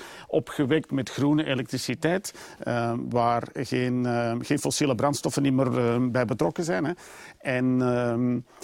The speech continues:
wij zien wel een markt voor die groene waterstof, want wij horen, wij krijgen de vraag van onze klanten om, eh, om, eh, waterstof te leveren. En z-,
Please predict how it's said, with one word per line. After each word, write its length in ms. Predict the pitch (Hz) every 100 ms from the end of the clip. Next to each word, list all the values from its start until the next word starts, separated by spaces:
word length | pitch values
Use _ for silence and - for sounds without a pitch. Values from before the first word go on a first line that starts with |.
| - -
wij 120 | 127
zien 200 | 131 123
wel 200 | 147 170
een 120 | 120
markt 500 | 123 151 160 - - -
voor 240 | 156 143
die 120 | 143
groene 240 | 127 151 151
waterstof, 480 | 143 160 151 165 -
want 160 | 120
wij 100 | 117
horen, 400 | 95 120 131 -
wij 120 | 113 107
krijgen 280 | 123 127 110
de 80 |
vraag 260 | 104 131 139
van 140 | 139
onze 180 | 117 110
klanten 440 | - 135 131 143 - - - -
om, 400 | 127 117 117 117
eh, 400 | 113 110 110 117
om, 300 | 123 117 113
eh, 220 | 113 107
waterstof 520 | 113 120 139 - 151 -
te 80 |
leveren. 280 | 127 156 156
En 140 | 139
z-, 60 | 127